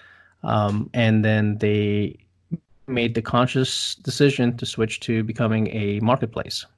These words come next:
And as they switched from, uh, being just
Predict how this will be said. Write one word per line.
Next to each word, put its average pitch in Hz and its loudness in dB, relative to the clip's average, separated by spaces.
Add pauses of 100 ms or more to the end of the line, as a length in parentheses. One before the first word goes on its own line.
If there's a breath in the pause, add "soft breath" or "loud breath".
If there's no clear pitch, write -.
(160)
And 101 0 (100)
as 117 4
they 120 0
switched - -4
from, 107 -2 (760 soft breath)
uh, 107 -4
being 110 2
just 113 -2